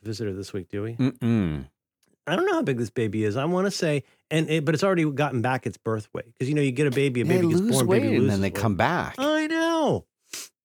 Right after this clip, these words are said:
Speaker 1: I know. Um, what a sweet baby. Oh my God, I love her. Um, I think,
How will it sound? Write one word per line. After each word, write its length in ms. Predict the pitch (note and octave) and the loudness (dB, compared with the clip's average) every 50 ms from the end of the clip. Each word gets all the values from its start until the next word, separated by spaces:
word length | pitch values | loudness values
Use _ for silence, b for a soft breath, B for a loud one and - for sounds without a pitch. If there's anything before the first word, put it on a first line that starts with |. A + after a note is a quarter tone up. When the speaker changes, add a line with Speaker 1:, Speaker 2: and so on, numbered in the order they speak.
| _ _ _ | _ _ _
Speaker 1:
I 140 | - E3+ F3+ | -4 -2 0
know. 480 | F3+ F3 E3+ E3+ D#3 C#3 B2 A#2 A#2 - _ _ _ _ _ | 0 0 0 0 0 -2 -4 -6 -10 -14 _ _ _ _ _
Um, 640 | - D3+ D#3+ D#3 D3+ D3 C#3+ C#3 C3+ C3 C3 B2+ B2+ _ _ _ _ _ - | -4 -2 0 0 0 0 -2 -2 -2 -4 -4 -6 -8 _ _ _ _ _ -12
what 200 | B2 D3+ G3 F3 | -6 -4 -4 -4
a 60 | A#2 | -4
sweet 440 | - - - - - A#2+ B2 A#2+ - | -6 -8 -12 -8 -6 -4 -4 -4 -4
baby. 460 | - G#2+ G#2+ G#2+ F#2 G#2+ G2+ G2+ A2 _ _ _ _ _ _ _ _ | -6 -4 -4 -4 -6 -8 -10 -10 -14 _ _ _ _ _ _ _ _
Oh 100 | B2+ A#2+ | -12 -10
my 140 | A2+ G#2+ G#2+ G2+ | -10 -10 -12 -12
God, 200 | - G2 G2+ G2+ | -12 -12 -12 -12
I 40 | G2+ | -14
love 200 | G2 G#2 G#2 G#2 | -14 -14 -14 -14
her. 160 | A2 A2 G#2 _ _ _ _ _ _ _ _ _ _ _ | -14 -14 -16 _ _ _ _ _ _ _ _ _ _ _
Um, 500 | D3 D#3 D#3+ D3+ C#3+ C#3 C3 B2+ A#2+ - - _ _ _ _ _ _ - | 0 0 2 2 0 0 0 -2 -4 -6 -12 _ _ _ _ _ _ -14
I 80 | - | -14
think, 480 | C3 - _ _ - F3+ F#3 F#3+ F#3 - | -14 -14 _ _ -4 -4 -4 -4 -4 -8